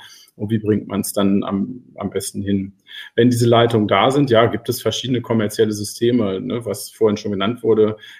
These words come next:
Gardena, das liegt natürlich auch daran, dass die im Prinzip schon aus einer halbautomatisierten Vergangenheit halt kommen, weil so einfache,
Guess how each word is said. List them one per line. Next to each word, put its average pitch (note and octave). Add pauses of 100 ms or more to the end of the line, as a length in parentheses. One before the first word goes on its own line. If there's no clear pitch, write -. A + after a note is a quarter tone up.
Gardena, G#2+
das G#2+
liegt A2
natürlich G#2
auch G2+
daran, G#2+
dass G#2
die G#2+
im G#2
Prinzip -
schon G#2+
aus -
einer G2+
halbautomatisierten A2
Vergangenheit G#2+
halt G2+
kommen, B2+ (320)
weil G#2+
so G#2
einfache, G2+